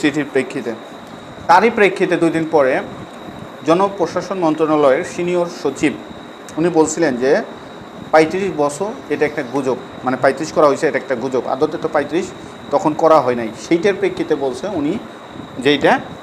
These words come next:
গুজব। তবে পঁয়ত্রিশ করা হবে না ভবিষ্যতে বা, আহ, করবে না এরকম কিন্তু কিছু বলে নাই, ওখানে পঁয়ত্রিশ হত-, হয়েছে। অনেক গ্রুপে এই ধরনের কোনো নিউজ বা এই অনেক গুঞ্জন হয়েছিল বিভিন্ন পত্রিকায়,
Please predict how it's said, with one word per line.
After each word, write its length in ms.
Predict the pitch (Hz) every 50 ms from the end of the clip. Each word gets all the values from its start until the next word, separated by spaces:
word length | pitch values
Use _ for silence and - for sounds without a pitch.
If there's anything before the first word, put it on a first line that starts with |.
| - 123
গুজব। 300 | 147 170 165 151 123 104 - - - - - -
তবে 300 | - 185 180 170 139 117 - - -
পঁয়ত্রিশ 420 | 156 165 160 160 185 202 214 - -
করা 260 | - 196 190 190 185 170
হবে 300 | - - - 131 180 196
না 160 | 185 175 143
ভবিষ্যতে 480 | 123 135 139 165 170 - 165 151 143
বা, 220 | 131 135 139 143 139 - - - - - - - - - - - - - -
আহ, 140 | 127 127 127 127 -
করবে 280 | 190 214 214 185 208
না 140 | 202 185 156
এরকম 300 | 151 170 196 196 233 220
কিন্তু 200 | - 220 185 196
কিছু 200 | 170 170 165 170
বলে 140 | 147 143 135
নাই, 140 | 131 123 120
ওখানে 520 | 120 127 123 - 185 202 233 254 262 247 - -
পঁয়ত্রিশ 440 | 143 135 117 - 160 196 - - -
হত-, 360 | - 127 127 - - - -
হয়েছে। 440 | 113 131 165 180 175 - - 143 120 107 - - - - - - - - - - - - - - - - - -
অনেক 260 | 143 151 190 208 185
গ্রুপে 260 | 156 151 143 151 160
এই 160 | 151 139 139
ধরনের 340 | 135 147 147 147 147 143 143
কোনো 180 | 143 - 139 139
নিউজ 540 | 135 131 131 131 131 131 131 - - -
বা 100 | 127 123
এই 320 | 123 123 127 131 127 123 120 113 -
অনেক 200 | 127 127 127 117
গুঞ্জন 300 | 131 143 143 139 135 131
হয়েছিল 280 | 123 123 117 - 131 127
বিভিন্ন 220 | 117 123 120 120 123
পত্রিকায়, 420 | 127 123 - - - - 117 117